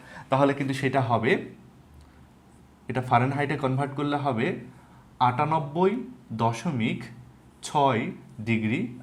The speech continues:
ফারেনহাইট। খুব ইম্পর্ট্যান্ট এটা একটা কথা মনে রেখো। তাহলে পৃথিবীর মানুষের গড়, আহ, রক্তের তাপমাত্রা হচ্ছে সাঁইত্রিশ ডিগ্রি সেলসিয়াস অথবা আটানব্বই দশমিক ছয় ডিগ্রি ফারেনহাইট।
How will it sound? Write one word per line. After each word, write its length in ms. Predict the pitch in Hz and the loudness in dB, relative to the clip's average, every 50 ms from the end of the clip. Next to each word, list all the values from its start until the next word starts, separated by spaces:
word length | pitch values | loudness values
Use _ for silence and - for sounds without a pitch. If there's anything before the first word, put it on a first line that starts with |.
| - - | -8 -4
ফারেনহাইট। 460 | - 113 107 107 104 104 107 95 95 - - - - - - - - | -2 0 0 0 -4 -4 -6 -8 -8 -10 -14 -20 -20 -20 -20 -20 -10
খুব 280 | - - 202 208 170 147 | -4 -2 0 0 2 2
ইম্পর্ট্যান্ট 480 | 135 127 131 127 120 120 117 113 117 | 0 2 2 2 2 2 -2 -2 -2
এটা 180 | 107 101 - 95 | -2 -2 -2 -4
একটা 200 | 95 - 110 101 101 | -4 -6 -8 -6 -6
কথা 220 | 101 98 - 104 | -6 -6 -6 -8
মনে 220 | 95 101 98 98 | -6 -6 -6 -4
রেখো। 400 | 95 101 - - - 214 214 - - - - - - - - - | -4 -6 -4 -2 -2 -2 -2 -4 -10 -18 -20 -20 -20 -20 -8 -2
তাহলে 220 | - 147 165 165 165 | 0 2 2 2 2
পৃথিবীর 560 | 165 190 196 190 - 240 226 226 233 214 196 | 0 0 0 2 2 2 4 4 2 4 4
মানুষের 580 | 156 139 143 175 175 - - 202 185 180 147 123 | 4 4 4 4 2 4 4 4 4 4 2 6
গড়, 380 | 131 147 160 147 123 127 127 | 8 10 12 12 12 10 8
আহ, 440 | - - - - - - - - 120 | 2 -4 -10 -18 -20 -6 2 4 8
রক্তের 420 | 113 123 131 - - - 175 170 170 | 8 8 8 8 6 4 2 6 6
তাপমাত্রা 480 | 151 123 123 - 135 131 - - 151 | 6 6 6 6 2 2 2 2 0
হচ্ছে 380 | 135 139 135 135 - 151 147 139 - - - - - - - - | 0 0 -2 -2 0 2 2 2 2 -2 -8 -16 -20 -20 -20 -10
সাঁইত্রিশ 420 | - - 117 110 110 127 135 135 | -2 0 0 2 2 0 0 0
ডিগ্রি 240 | 135 139 139 143 139 | 0 0 0 -2 0
সেলসিয়াস 540 | - 156 151 147 - 170 180 254 - - - - - - - - - - | 0 0 0 2 2 2 2 2 0 -4 -10 -16 -18 -18 -16 -16 2 6
অথবা 340 | - 147 156 196 190 196 185 | 8 8 8 10 8 8 8
আটানব্বই 640 | - - 139 147 147 147 147 147 147 143 156 156 | 8 8 6 6 6 6 6 4 2 2 2 2
দশমিক 560 | 143 147 139 139 - - 151 156 175 202 196 - - - - - | 4 4 2 2 0 -2 -2 -2 -2 -2 -4 -6 -12 -16 -14 -4
ছয় 260 | - 156 147 151 147 | 0 2 4 4 4
ডিগ্রি 260 | 143 135 123 123 127 | 2 2 2 2 0
ফারেনহাইট। 560 | 127 127 117 107 104 104 110 98 90 85 - | 0 0 0 0 0 -2 -4 -4 -4 -6 -8